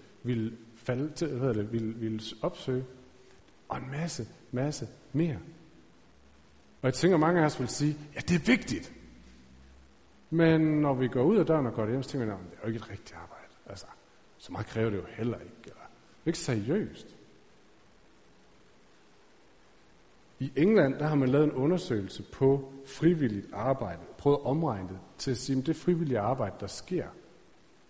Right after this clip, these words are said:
hvis vi nu skulle lege med, at det var penge værd, hvad var det så værd?" Altså, hvad, ja, hvad ville det generere af penge, eller hvad skal man sige? Og de har beregnet, at det, øh, vil gi-, at der årligt bliver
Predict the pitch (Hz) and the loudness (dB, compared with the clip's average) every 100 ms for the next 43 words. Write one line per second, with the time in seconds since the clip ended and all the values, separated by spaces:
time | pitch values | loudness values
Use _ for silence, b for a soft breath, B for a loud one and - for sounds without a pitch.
0 | - _ _ _ 214 190 160 - 113 107 | -20 _ _ _ -2 2 0 0 -2 0
1 | 135 156 104 113 - 107 - 131 151 113 | 2 2 0 -4 -6 -6 -4 -4 -2 -4
2 | 82 - - 131 113 127 113 127 - - | -8 -12 -6 -6 -4 -6 -4 -4 -6 -14
3 | - - - - - - - - - - | -20 -20 -20 -20 -20 -20 -20 -20 -20 -16
4 | 104 101 117 - 120 120 127 120 120 123 | -8 -4 -6 -6 -12 -12 -6 -2 0 0
5 | 110 110 101 98 131 95 85 85 - 107 | 0 -2 -2 2 2 2 -4 -10 -6 -4
6 | 110 92 92 - 90 104 - B B B | -2 -4 -6 -8 -6 -6 -8 B B B
7 | 139 151 131 175 143 113 117 - 156 160 | 0 2 4 4 4 2 -2 4 4 4
8 | - 120 117 120 123 123 - - - - | 0 0 0 -2 -2 -4 -12 -18 -18 -16
9 | B B B B B B - - 123 139 | B B B B B B -16 -8 0 0
10 | - 165 208 123 - 113 | 2 4 4 2 0 0